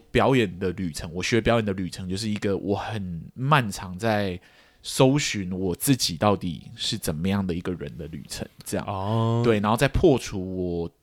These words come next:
Speaker 1: 跟别人工作或跟别人相处的一个方式，这样。
Speaker 2: 你说在学表演的过程中，反而好像持续也在有一个探索跟
Speaker 1: 对。
Speaker 2: 对，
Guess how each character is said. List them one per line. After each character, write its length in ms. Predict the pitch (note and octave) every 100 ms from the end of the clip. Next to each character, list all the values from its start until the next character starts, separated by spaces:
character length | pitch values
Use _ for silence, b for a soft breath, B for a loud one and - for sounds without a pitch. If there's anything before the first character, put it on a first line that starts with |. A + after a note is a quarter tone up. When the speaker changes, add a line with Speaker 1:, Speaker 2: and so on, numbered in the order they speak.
| _ _
Speaker 1:
跟 220 | B2 B2
别 140 | B2+ G#2
人 180 | F#2 F#2+
工 240 | A2 G#2
作 140 | G#2+ G#2
或 80 |
跟 160 | G#2 G#2
别 140 | G2+
人 80 | F2
相 220 | F2+ F2
处 160 | F2+ E2+
的 100 | D#2+
一 80 | E2
个 260 | - D#2+ C2
方 300 | - F2 D2
式， 220 | - - G1+ -
这 80 | F#2+
样。 140 | - -
Speaker 2:
你 100 | A#2
说 80 |
在 100 | D#3+
学 200 | F3+ C#3+
表 160 | A2+ B2
演 80 | B2+
的 60 | A#2
过 180 | D3
程 200 | B2 A2
中， 200 | G2 G#2+
反 200 | G#2+ F#2+
而 60 | F#2
好 140 | G2
像 200 | A2 C#3 C3
持 180 | -
续 160 | G#2+ C3+
也 100 | G2
在 160 | A2+ G#2+
有 260 | - G2
一 40 | G#2+
个 180 | G#2+ G2+ -
探 240 | - A2
索 260 | G2 F#2+ E2+
跟 360 | - F#2 F#2 F#2+ B B
Speaker 1:
对。 340 | G3 G#2+ C#2 -
Speaker 2:
对， 220 | - E2